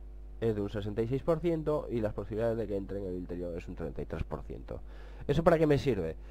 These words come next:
Cuando yo dentro del, del círculo me cabe todo un tanque, sé que a donde apunte con precisión es fácil que le vaya a dar. Cuando es un tanque a mucha distancia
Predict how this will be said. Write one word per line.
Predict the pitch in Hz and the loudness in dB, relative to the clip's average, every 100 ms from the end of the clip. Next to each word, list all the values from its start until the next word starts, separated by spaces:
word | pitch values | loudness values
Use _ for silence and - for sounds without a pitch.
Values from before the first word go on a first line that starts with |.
| - - | -14 -4
Cuando | 123 117 | 2 4
yo | 123 156 175 170 - - | 8 10 12 10 6 -2
dentro | 131 131 156 156 156 | -4 2 4 6 6
del, | 151 143 143 135 123 104 | 8 6 6 4 2 4
del | 123 117 113 107 101 95 87 80 - | 6 8 6 4 4 2 2 0 6
círculo | 147 113 92 76 - - - - - - | 6 6 4 2 -2 -14 -14 -12 -8 6
me | 117 | 8
cabe | - 143 113 | 12 12 10
todo | - 143 | 10 10
un | 139 139 | 8 8
tanque, | 151 139 123 135 - - - - - - - - - - | 8 8 4 0 -2 -6 -6 -8 -12 -12 -12 -12 -12 -8
sé | - - 147 | 4 12 12
que | 143 123 117 | 12 12 12
a | 110 | 12
donde | 104 104 98 | 12 12 10
apunte | 92 98 101 151 | 12 12 12 12
con | 139 139 | 12 12
precisión | 135 135 127 - 147 151 - - | 12 12 10 10 8 8 4 -4
es | 98 | 0
fácil | 113 - - | 2 2 2
que | 101 | 4
le | 87 | 4
vaya | 78 57 | 2 0
a | |
dar. | 50 - | -2 0
Cuando | - 113 113 113 | 4 8 8 6
es | 143 151 | 4 0
un | 175 151 | 0 6
tanque | 151 156 156 | 6 8 6
a | |
mucha | 143 151 143 | 6 6 6
distancia | 139 - 160 139 107 82 | 6 6 6 6 6 2